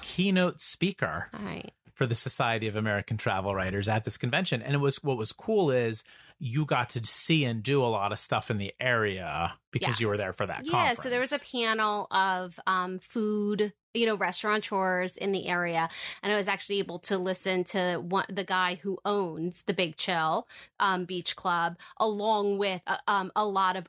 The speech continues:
Speaker 2: other restaurants in the area. He's opened them up one by one, and now he's one of the, you know, he,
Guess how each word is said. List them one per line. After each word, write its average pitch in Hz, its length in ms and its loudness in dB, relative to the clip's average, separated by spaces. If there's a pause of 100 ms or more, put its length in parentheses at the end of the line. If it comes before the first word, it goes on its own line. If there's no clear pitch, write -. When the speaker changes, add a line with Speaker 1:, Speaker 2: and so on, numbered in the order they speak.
Speaker 2:
other 180 340 0
restaurants 170 520 0
in 180 80 0
the 175 160 0
area. 156 240 0
He's 196 280 0
opened 208 320 2
them 190 120 -2
up 175 180 2
one 175 260 0
by 180 160 2
one, 170 240 0
and 175 120 2
now 165 140 0
he's 175 240 0
one 170 200 0
of 160 200 2 (280)
the, 190 280 0
you 214 160 0
know, 175 260 0
he, 220 320 2